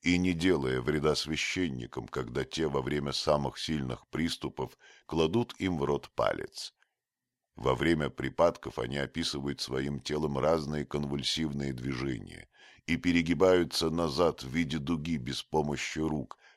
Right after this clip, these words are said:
так что их тело покоится более на темени, чем на ногах,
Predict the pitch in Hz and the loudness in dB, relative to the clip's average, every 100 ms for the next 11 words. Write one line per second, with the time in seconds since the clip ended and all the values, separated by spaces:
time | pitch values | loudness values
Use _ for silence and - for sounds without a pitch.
0 | - 65 - - 62 - 65 - - 82 | -6 -4 -4 -6 -6 -4 -6 -8 -4 -2
1 | 76 58 _ _ _ 67 73 95 92 - | -2 -4 _ _ _ -4 2 4 4 2
2 | 80 92 92 90 85 92 85 107 90 73 | 2 6 6 6 4 0 0 2 2 0
3 | 67 62 76 67 69 71 71 65 50 - | -2 -4 -4 -4 -4 -2 -2 -2 -4 -10